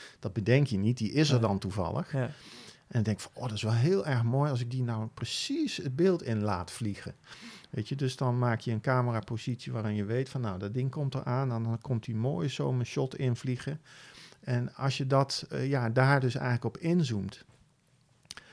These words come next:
Speaker 1: dan wordt dat een, een, een beeld met een soort van metaforische kwaliteit of zo, weet je
Speaker 2: Ja,
Speaker 1: wel.
Speaker 2: ik
Speaker 1: Van,
Speaker 2: vo-,
Speaker 1: dan
Speaker 2: het was alsof je hem had ingehuurd.
Speaker 1: Eh, nou ja, bijna wel, ja,
Speaker 2: Ja.
Speaker 1: ja, ja, ja. Maar dat is, dat is natuurlijk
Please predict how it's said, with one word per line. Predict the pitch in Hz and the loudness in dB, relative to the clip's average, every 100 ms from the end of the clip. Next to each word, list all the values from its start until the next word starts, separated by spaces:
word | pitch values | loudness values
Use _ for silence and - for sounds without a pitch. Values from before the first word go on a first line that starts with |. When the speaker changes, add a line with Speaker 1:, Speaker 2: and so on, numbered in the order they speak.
| - - | -20 -8
Speaker 1:
dan | 135 131 127 117 | 2 4 6 6
wordt | 135 160 | 4 4
dat | 131 123 | 4 2
een, | 131 123 113 - | 0 0 0 -2
een, | 120 110 - | -2 -2 -2
een | 110 107 | -2 4
beeld | 131 131 123 | 6 6 4
met | 117 107 | -2 0
een | 110 | -2
soort | 117 107 | -2 -4
van | 110 107 | -4 -2
metaforische | 110 104 104 131 117 117 - | -2 -2 -4 -2 -2 -4 -8
kwaliteit | 117 101 90 92 147 180 - | -8 -6 -6 -4 -2 -2 -2
of | - | -6
zo, | - 95 90 | -4 -2 -2
weet | 92 | -4
je | 139 | -2
Speaker 2:
Ja, | 117 | -2
Speaker 1:
wel. | 127 | -2
Speaker 2:
ik | 143 | -4
Speaker 1:
Van, | 117 | -4
Speaker 2:
vo-, | 113 | -4
Speaker 1:
dan | 104 | -4
Speaker 2:
het | - | -2
was | 127 127 | 2 4
alsof | 131 127 - | 4 4 2
je | |
hem | 127 | 2
had | 123 175 | 2 6
ingehuurd. | 214 170 143 127 123 127 - | 10 10 10 8 6 2 -4
Speaker 1:
Eh, | - | -6
nou | 120 | 2
ja, | 120 | 4
bijna | 113 107 110 | 4 4 6
wel, | 117 185 156 | 8 8 6
ja, | 151 185 | 4 8
Speaker 2:
Ja. | 185 | 8
Speaker 1:
ja, | 131 135 | 8 2
ja, | 120 - 131 - | -2 -2 -8 -4
ja. | 135 - | -4 -2
Maar | - 123 | 4 6
dat | 147 147 | 6 6
is, | 165 - 135 127 | 4 4 0 6
dat | 123 | 6
is | 127 | 6
natuurlijk | - - | -2 -2